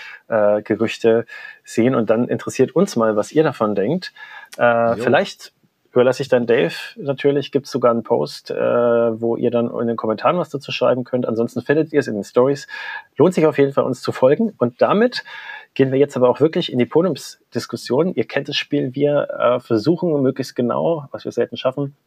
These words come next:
Speaker 1: die, äh, Position eins bis drei vorherzusagen. An diesem letzten Grand Prix-Wochenende im Jahr zweitausenddreiundzwanzig. Dave.
Speaker 2: So sieht es aus, liebe
Speaker 1: Sag an.
Speaker 2: Leute. Ja,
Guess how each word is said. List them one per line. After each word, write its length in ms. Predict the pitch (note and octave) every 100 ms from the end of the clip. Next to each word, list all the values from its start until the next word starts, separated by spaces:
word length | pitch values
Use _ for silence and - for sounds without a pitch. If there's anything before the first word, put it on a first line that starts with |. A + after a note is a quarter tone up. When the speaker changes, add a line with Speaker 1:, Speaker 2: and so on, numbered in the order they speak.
| -
Speaker 1:
die, 280 | B2 A#2+ A#2+
äh, 220 | A#2 A2+
Position 420 | G#2+ B2+ - B2+
eins 200 | - B2
bis 120 | -
drei 220 | - B2+ F3+
vorherzusagen. 840 | A#2 B2 - - - B2 A#2+ C3+ - - - -
An 140 | C3
diesem 240 | F3+ G3+ F#3+
letzten 500 | D3+ - E3 D#3 D#3 - -
Grand 160 | C3+ B2
Prix-Wochenende 540 | C#3 B2+ A#2+ A#2 A#2
im 60 | A2
Jahr 180 | G#2+ G#2+
zweitausenddreiundzwanzig. 1800 | - G2+ F#2+ G2 - F2+ F#2 F#2 - F2+ A#2 E3 - E2+ - - - _ _ _
Dave. 220 | - G#2 E2+ - - _ _
Speaker 2:
So 540 | - - B2 A#2 A#2+
sieht 240 | A#2 A2 G#2+
es 160 | G#2+
aus, 340 | D2 F2 G#2+ -
liebe 120 | G2
Speaker 1:
Sag 160 | F#2 F2+
an. 140 | F#2+
Speaker 2:
Leute. 160 | A2+ - _ _ _ - - - - _ -
Ja, 760 | A#2 F#3 B3 A#3 D#3 G#2+ F#2